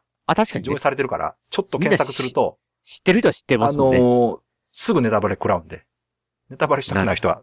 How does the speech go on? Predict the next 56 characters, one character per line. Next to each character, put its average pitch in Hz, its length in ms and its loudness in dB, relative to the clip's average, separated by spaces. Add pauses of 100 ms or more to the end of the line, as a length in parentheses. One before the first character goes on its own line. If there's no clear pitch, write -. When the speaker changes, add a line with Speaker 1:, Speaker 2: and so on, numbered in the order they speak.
Speaker 2:
な 107 120 0
る 120 60 0
べ 113 60 -6
く 98 100 -18
検 117 200 -2
索 101 240 -4
し - 140 -8
な 92 80 -4
い 76 40 -8
方 - 120 -14
が - 120 -18
い - 60 -18
い - 20 -18
と - 80 -20
思 - 100 -20
い - 40 -20
ま - 80 -20
す。 - 80 -18
Speaker 1:
い - 20 -12
や、 143 140 -4 (160)
こ 233 180 -8
う 233 80 -12
い 226 40 -8
う 180 120 -4
わ、 131 140 -6 (800)
読 156 200 2
め 254 140 4
な - 100 4
い 147 60 2
の 117 80 2
は 101 80 0
ネ 117 100 -6
タ 139 100 0
バ 139 100 2
レ 135 80 -2
し 147 160 -8
な 139 80 4
い 101 40 2
方 92 140 -4
が 80 140 -6
絶 110 160 -12
対 120 100 0
面 117 100 -8
白 117 140 -2
い - 20 2
で 139 60 0
す - 0 -
よ - 0 -
ね。 - 20 0
Speaker 2:
絶 - 60 -6
対 113 80 2
面 104 120 0
白 90 140 -8
い 80 40 -12
で - 60 -18
す。 - 100 -20